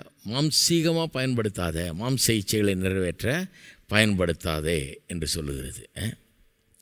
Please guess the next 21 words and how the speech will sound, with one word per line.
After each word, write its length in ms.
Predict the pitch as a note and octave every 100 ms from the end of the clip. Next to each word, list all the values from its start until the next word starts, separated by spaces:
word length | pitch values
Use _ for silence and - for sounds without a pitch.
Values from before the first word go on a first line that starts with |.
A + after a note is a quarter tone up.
| _ _ _ _ _ _ _ _ _ _ _ _ -
பதினேழாம் 340 | D3 D#3+ D#3
வசனம் 280 | D3+ A#2 D3
சொல்லுது, 260 | C#3+ D#3 E3
"மாம்சம் 500 | C#3 E3 D#3 E3+ D#3
ஆவிக்கு 340 | E3 E3+ D3+
விரோதமாகவும் 540 | D#3+ E3+ E3 F3 G#3+ E3
ஆவி 220 | F3+ F#3
மாம்சத்துக்கு 640 | D#3+ F#3 - F#3+ F#3 E3+
விரோதமாகவும் 460 | G3+ G3+ G#3 A#3+ A3+
இச்சிக்கிறது. 640 | G#3+ - D#4 C#4+ B3 G3 A#2 - _ _ _ _ _ _ -
நீங்கள் 280 | G3+ B3 A3
செய்ய 320 | - A#3+ C#4+
வேண்டும் 300 | D4 C#4+ C#4
என்று 180 | C4 B3+
இருக்கிறவைகளை 500 | A#3 A#3 A#3 G#3+ G3
செய்யாதபடிக்கு 600 | F3+ A3+ D4 C4+ A#3 G#3 C4
இவைகள் 320 | B3 A3+ G#3
ஒன்றுக்கொன்று 640 | G#3 C#4+ D4 B3 A#3+ B3
விரோதமாய் 580 | A#3 C4 D#4+ D#4+ D#4+ D#4
இருக்கிறது." 540 | C#4 C4+ B3 G3+ D#3 C3+
ரெண்டு 440 | F#3 C4 D4+ D#4